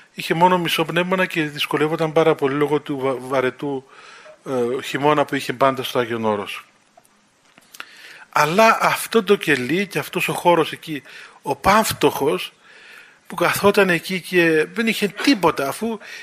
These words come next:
και εικόνες, είχε κάτι παλιοεικόνες χάρτινες, ξεθοριασμένες, που τις είχε εκεί έτσι κατά σειρά, και ένα βιτακεράκια του εκεί.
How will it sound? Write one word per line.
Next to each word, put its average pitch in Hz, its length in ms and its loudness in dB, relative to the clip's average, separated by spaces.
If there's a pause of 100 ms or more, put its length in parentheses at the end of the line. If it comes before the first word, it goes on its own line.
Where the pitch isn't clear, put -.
(160)
και 185 160 4
εικόνες, 214 800 4 (260)
είχε - 160 -16
κάτι 226 200 -2
παλιοεικόνες 202 720 2
χάρτινες, 185 680 -2 (300)
ξεθοριασμένες, 185 1120 0 (580)
που - 100 -6
τις 233 120 -4
είχε 233 120 2
εκεί 214 280 -2
έτσι 196 280 2 (540)
κατά 190 240 -4
σειρά, 143 520 -2 (100)
και - 120 -2
ένα 185 120 0
βιτακεράκια 160 680 0
του - 80 -10
εκεί. 123 300 -14